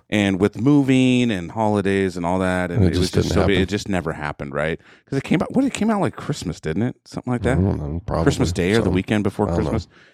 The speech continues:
Speaker 1: And so it never happened. And so it's like, I just won't just go to the theater by, like, I could see you being like, "Well, I,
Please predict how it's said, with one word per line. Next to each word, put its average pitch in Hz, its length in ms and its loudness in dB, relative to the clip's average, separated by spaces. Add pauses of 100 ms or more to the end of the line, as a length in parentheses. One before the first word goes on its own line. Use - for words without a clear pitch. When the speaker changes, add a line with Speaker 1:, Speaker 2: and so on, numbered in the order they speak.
(260)
Speaker 1:
And 101 100 -2
so 120 160 6
it 110 80 6
never 120 220 6
happened. 107 560 0
And 95 240 -2
so 98 200 0
it's 92 140 -2
like, 95 280 2
I 101 100 4
just 127 220 -2
won't 95 320 -2
just 87 240 -6
go 90 220 2
to 87 60 -2
the 78 140 -6
theater 85 320 -4
by, 76 240 -4
like, 95 300 -2 (240)
I 139 100 6
could 147 140 -2
see 120 160 0
you 113 120 6
being 98 240 2
like, 87 220 -2
"Well, 131 180 2
I, 98 200 -2